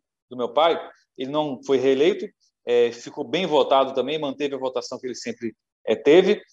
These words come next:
e a partir dali a gente começou, é, a entender que tinha, é, já dado toda a contribuição pra cidade de Cubatão, é, na frente do Poder Legislativo.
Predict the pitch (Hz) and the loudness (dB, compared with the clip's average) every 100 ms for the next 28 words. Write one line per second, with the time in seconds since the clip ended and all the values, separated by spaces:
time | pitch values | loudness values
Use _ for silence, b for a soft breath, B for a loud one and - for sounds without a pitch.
0 | b b _ 131 135 131 127 127 160 208 | b b _ 4 6 8 6 6 6 4
1 | 202 240 233 214 254 262 _ _ - 208 | 2 4 4 4 2 0 _ _ 0 0
2 | 208 214 214 208 208 202 214 214 214 170 | 2 2 4 4 6 6 6 4 0 4
3 | 170 165 165 160 175 170 - 185 196 175 | 6 6 4 4 2 0 -6 -8 -6 -2
4 | 165 185 180 185 185 - _ _ _ _ | -2 -4 -6 -6 -6 -8 _ _ _ _
5 | - 139 135 185 139 185 196 214 254 240 | -4 0 2 2 4 2 2 2 2 2
6 | 220 220 196 208 202 - 170 190 - _ | -2 -2 -2 -2 -4 -2 -2 -2 -8 _
7 | _ _ _ _ - 143 139 147 147 156 | _ _ _ _ -12 -8 0 0 0 0
8 | 147 - 147 180 180 - _ _ 139 143 | 0 2 0 0 -6 -20 _ _ -10 -10
9 | - _ 208 220 233 233 202 208 196 196 | -16 _ -6 -2 -4 -2 -2 0 2 0
10 | 190 196 - 127 | 0 -6 -6 -8